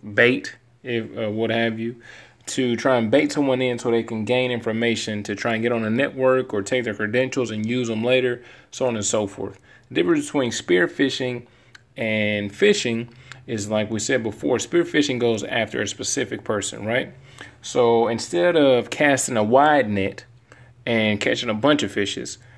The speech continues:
an attacker would rather use a spear and catch a few big fishes, right? So the easiest way to circumvent this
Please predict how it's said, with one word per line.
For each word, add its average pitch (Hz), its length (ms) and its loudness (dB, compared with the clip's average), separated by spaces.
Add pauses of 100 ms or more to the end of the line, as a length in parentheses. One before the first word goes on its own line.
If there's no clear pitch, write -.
(140)
an 117 120 0
attacker 139 400 4
would 117 80 4
rather 110 220 6
use 104 760 0
a 107 220 0
spear 127 680 4
and 113 140 -6
catch - 400 0
a 117 120 -4
few 123 220 -4
big 110 260 0
fishes, - 460 -8 (280)
right? 117 240 2 (1000)
So 117 580 6 (720)
the 117 280 -4 (120)
easiest 196 680 2
way 113 380 4 (480)
to 107 540 -2
circumvent 120 600 2
this 113 320 -4